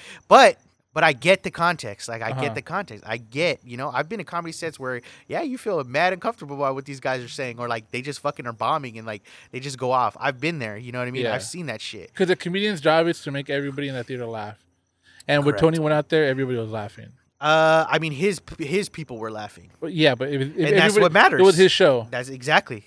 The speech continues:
Speaker 1: exactly.
Speaker 2: But that's what I'm saying. Like,
Speaker 1: Exactly.
Speaker 2: so it was
Speaker 1: I
Speaker 2: in the
Speaker 1: get
Speaker 2: club.
Speaker 1: it.
Speaker 2: Yeah,
Speaker 1: I get it. But I just think that's a little hacky, jokes like that.
Speaker 2: 'Cause he wouldn't, he wouldn't have done that, like, on T V.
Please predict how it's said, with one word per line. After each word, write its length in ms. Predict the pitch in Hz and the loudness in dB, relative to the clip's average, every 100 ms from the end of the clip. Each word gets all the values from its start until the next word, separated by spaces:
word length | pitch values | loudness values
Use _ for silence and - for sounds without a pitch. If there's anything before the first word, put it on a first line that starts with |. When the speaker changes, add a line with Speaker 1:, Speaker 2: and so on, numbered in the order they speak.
| _ | _
Speaker 1:
exactly. 400 | 117 113 127 165 165 | -20 -6 -4 -2 2
Speaker 2:
But 100 | 175 | 4
that's 160 | 160 | 4
what 80 | 170 | 0
I'm 80 | 147 | -2
saying. 220 | - 165 | -2 -2
Like, 140 | 127 117 | -2 -6
Speaker 1:
Exactly. 460 | 110 117 123 127 | -8 0 2 4
Speaker 2:
so 20 | |
it 40 | 147 | 2
was 200 | 147 143 | 2 2
Speaker 1:
I 80 | 147 | -2
Speaker 2:
in 60 | |
the 80 | 151 | -2
Speaker 1:
get 100 | 123 | 0
Speaker 2:
club. 180 | 135 139 | 0 0
Speaker 1:
it. 40 | 123 | 0
Speaker 2:
Yeah, 120 | 117 | -4
Speaker 1:
I 40 | |
get 220 | 117 113 | -4 -8
it. 120 | 98 - _ _ _ _ - | -10 -16 _ _ _ _ 0
But 260 | 156 135 - | 0 0 -4
I 100 | 127 | -4
just 160 | 139 113 | -4 -4
think 140 | 123 | -12
that's 140 | 113 - | -14 -14
a 40 | |
little 160 | 98 92 | -18 -18
hacky, 360 | 90 - 104 _ _ _ 120 | -20 -20 _ _ _ _ -20
jokes 220 | 101 107 - | -18 -18 -18
like 120 | - | -18
that. 100 | - | -6
Speaker 2:
'Cause 100 | 151 | 0
he 80 | 185 | 6
wouldn't, 240 | 175 160 | 6 6
he 100 | 165 | 2
wouldn't 220 | 202 202 180 | 6 6 6
have 140 | 156 | 4
done 160 | 147 151 | 2 2
that, 140 | 143 | 2
like, 200 | 135 123 | 2 -2
on 120 | 127 120 | -4 -6
T 180 | - | -6
V. 280 | 123 120 107 | -6 -6 -10